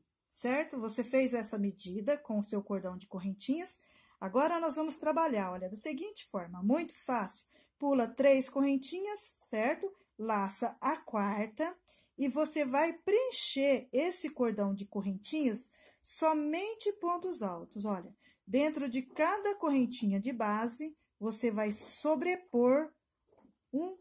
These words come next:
ponto alto. E assim você vai preencher todo esse cordão de correntinhas.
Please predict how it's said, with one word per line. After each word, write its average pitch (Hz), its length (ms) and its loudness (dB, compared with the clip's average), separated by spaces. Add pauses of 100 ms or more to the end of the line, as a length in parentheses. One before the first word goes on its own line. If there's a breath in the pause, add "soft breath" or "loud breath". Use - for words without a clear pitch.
ponto 320 360 -2
alto. - 400 -12 (320 soft breath)
E 277 120 2
assim 403 280 0
você 392 300 -2
vai 240 200 2
preencher 320 680 -2 (180)
todo 330 560 4
esse 330 280 -4
cordão 254 500 2
de 247 120 -4
correntinhas. 254 800 -2